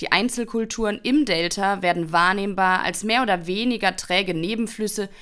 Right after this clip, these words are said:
die kurz davor stehen, sich in den Ozean der homogenisiert diversifizierten Weltzivilisation zu ergießen. Aufgrund des Übermaßes an Zuflüssen gerinnt der Ozean zu einer undurchdringlichen Mauer. Delta und Ozean sind ununterscheidbar geworden, Strom und stehendes Gewässer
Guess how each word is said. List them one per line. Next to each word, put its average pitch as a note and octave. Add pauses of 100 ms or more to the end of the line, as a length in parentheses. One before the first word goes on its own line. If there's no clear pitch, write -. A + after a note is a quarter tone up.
(160)
die F#3
kurz -
davor G#3+
stehen, G#3
sich F3+
in F3+
den E3
Ozean F3 (240)
der F3+
homogenisiert G#3
diversifizierten F#3+
Weltzivilisation E3
zu -
ergießen. E3 (600)
Aufgrund -
des F3+
Übermaßes G#3+
an F#3+
Zuflüssen A#3+
gerinnt B3
der E3+
Ozean D3+
zu -
einer D#3+
undurchdringlichen A3
Mauer. F#3 (220)
Delta F3+
und F3
Ozean G3 (320)
sind A3+
ununterscheidbar G#3+
geworden, F3
Strom A3
und -
stehendes F#3+
Gewässer E3